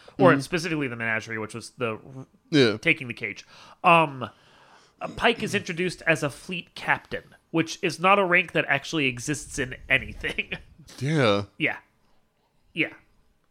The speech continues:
Speaker 2: Like, you can be a captain of a fleet.
Speaker 1: yeah. Fleet captain. I don't know. It's, I, I would assume it's,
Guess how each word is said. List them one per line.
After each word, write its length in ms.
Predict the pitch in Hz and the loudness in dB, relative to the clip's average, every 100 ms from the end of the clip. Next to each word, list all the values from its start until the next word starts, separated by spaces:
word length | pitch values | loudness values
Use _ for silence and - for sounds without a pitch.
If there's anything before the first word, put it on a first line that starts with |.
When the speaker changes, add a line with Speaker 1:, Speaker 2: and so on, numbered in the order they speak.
| _ _ | _ _
Speaker 2:
Like, 80 | 127 | -8
you 0 | |
can 60 | 139 | -2
be 100 | 165 | 0
a 60 | 113 | 0
captain 480 | - - 131 135 147 | -2 -12 -10 -6 -6
of 80 | 113 | -6
a 60 | |
fleet. 500 | 95 - 139 156 117 - _ _ | -10 -12 -8 -8 -8 -16 _ _
Speaker 1:
yeah. 160 | 185 147 | 2 2
Fleet 280 | - 240 - | 2 -6 -4
captain. 320 | 170 143 131 147 | -2 0 0 -2
I 60 | |
don't 140 | 190 233 | -2 0
know. 100 | 208 | 2
It's, 200 | 208 208 | 0 0
I, 140 | 202 220 | -2 2
I 120 | 202 | 2
would 120 | 214 | 2
assume 380 | 202 - 269 294 | -2 -4 -6 -6
it's, 360 | 214 190 - - | -4 -6 -8 -18